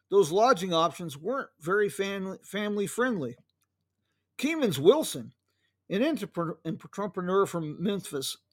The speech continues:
found this to be the case in nineteen fifty-one when he drove his family to Washington, D C,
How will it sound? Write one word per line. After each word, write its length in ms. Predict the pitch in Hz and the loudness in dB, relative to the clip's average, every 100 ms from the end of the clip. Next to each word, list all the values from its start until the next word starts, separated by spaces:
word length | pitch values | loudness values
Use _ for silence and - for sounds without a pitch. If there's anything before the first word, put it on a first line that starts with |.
| _ | _
found 340 | - 208 226 220 | 0 6 6 6
this 120 | 190 | 2
to 80 | 165 | -2
be 140 | 202 | -2
the 100 | 180 | 0
case 400 | 143 233 240 - | 6 8 8 4
in 120 | 160 | -2
nineteen 500 | 151 214 190 208 202 | 0 0 -2 -2 -2
fifty-one 880 | 165 208 - 180 165 170 233 156 131 - _ _ - - _ - | 0 -2 -2 -4 -4 0 2 2 -2 -10 _ _ -20 -20 _ -2
when 120 | 214 | 0
he 60 | 226 | 2
drove 300 | 170 269 277 | 8 8 6
his 160 | 233 | 0
family 420 | - 220 208 214 202 | 0 0 2 2 2
to 80 | |
Washington, 460 | 170 180 185 170 165 | 2 2 0 -2 -4
D 180 | 156 175 | -4 -4
C, 460 | 131 202 170 127 | -2 -2 -4 -6